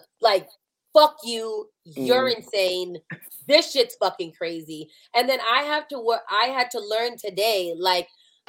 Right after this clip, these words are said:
Speaker 1: I've got to be very confident in my decision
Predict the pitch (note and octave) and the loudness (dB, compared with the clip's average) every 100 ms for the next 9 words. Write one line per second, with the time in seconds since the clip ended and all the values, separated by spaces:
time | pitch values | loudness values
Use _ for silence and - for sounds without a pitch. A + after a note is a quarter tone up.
0 | - A3 B3 C#4 C4 - A#3+ A3+ G#3+ - | 2 6 6 6 2 -2 4 4 2 -6
1 | A3+ F#3 G#3+ G#3+ G3+ G3 F#3 F3+ D#3 G#3+ | -10 -10 -10 -8 -8 -8 -8 -6 -2 0
2 | A3+ B3 B3+ - A3 G#3+ - G3+ G#3 - | -2 -6 -10 -8 -4 -4 -2 -2 -2 -4
3 | F3+ F3 E3+ F#3+ A#3 B3 A#3+ A#3 C4+ | -6 -2 -2 -2 -2 -2 -2 -2 -2